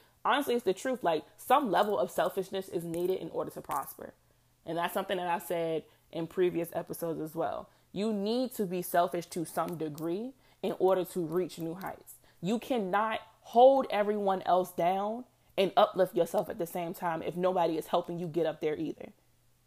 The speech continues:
And that's the thing with people who have negative energy around them. They aren't,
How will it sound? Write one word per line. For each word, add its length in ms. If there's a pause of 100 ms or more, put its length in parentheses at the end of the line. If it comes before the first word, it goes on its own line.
(720)
And 120
that's 140
the 140
thing 240
with 120
people 240
who 60
have 160
negative 360
energy 300
around 380
them. 160
They 180
aren't, 320